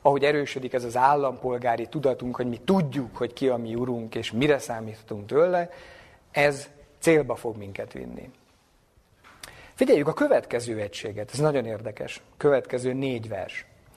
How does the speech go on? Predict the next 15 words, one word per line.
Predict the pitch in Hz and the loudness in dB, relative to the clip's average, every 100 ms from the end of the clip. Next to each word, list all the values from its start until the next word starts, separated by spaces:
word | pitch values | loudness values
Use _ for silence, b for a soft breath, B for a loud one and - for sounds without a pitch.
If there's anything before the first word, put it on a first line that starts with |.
| B B B B B | B B B B B
"Kicsoda | - 285 277 202 | 0 2 4 4
pedig | - 147 131 | 4 2 2
ti | 170 | -2
közületek | 160 139 135 131 127 117 | 0 2 4 4 2 2
az, | - 123 123 196 - - - - B B B | 2 4 4 0 -10 -20 -20 -20 B B B
aki, | 147 165 | 4 4
ha | 143 139 | 4 4
egy | 131 | 4
szolgája | - - 247 254 147 127 120 120 | 2 2 4 4 4 2 2 0
van, | 143 151 113 110 | 4 4 2 -4
és | - 131 | -6 -2
az | 139 117 | 0 0
szánt | - 170 156 113 | 2 2 2 0
vagy | 120 107 | -6 -6
legeltet, | 104 120 143 170 190 185 | -4 2 4 4 0 -2